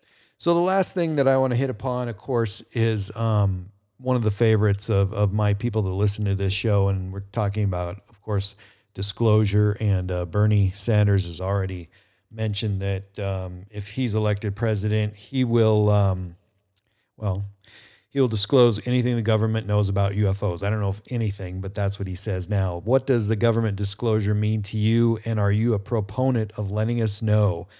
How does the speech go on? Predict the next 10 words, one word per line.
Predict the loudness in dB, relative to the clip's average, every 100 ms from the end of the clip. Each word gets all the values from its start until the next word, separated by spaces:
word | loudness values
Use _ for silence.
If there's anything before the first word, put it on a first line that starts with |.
| _ _ -14
the |
United | -4 0 0 -2
States | 0 0 -2
of | 0
America, | 0 2 0 -2 -4
that | -4 -6
we | -6 -4
are | -2
not | -2 -2
alone? | -2 -4 -4 -10